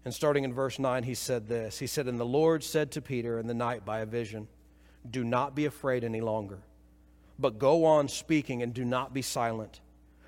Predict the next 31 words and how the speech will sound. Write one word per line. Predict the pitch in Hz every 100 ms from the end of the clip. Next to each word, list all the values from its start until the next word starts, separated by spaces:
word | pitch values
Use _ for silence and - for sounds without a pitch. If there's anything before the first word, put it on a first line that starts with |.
| -
For | 170
I | 135 151
am | 139 120
with | 135 175 -
you, | 180 175 175 165 -
and | 139 123 127
no | 156 185
man | 180 165 143 131
will | 123
attack | 123 - 131 123
you | 120
in | 110
order | 113 117
to | 113
harm | 98 117 104
you. | 98 92 - _ _ _ _ _ _ _ _ - -
For | 127
I | 113
have | 104
many | 117 127
people | - 120 - 98
in | 98
this | 101
city.'" | - 98 104 - - - _ _ - - - - - _ _ - - - - - - - - - - - - - - - - - - - -
Do | -
you | 151
know, | 135
on | 127
any | 156 170
given | 151 156 151
Sunday, | - 135 117 104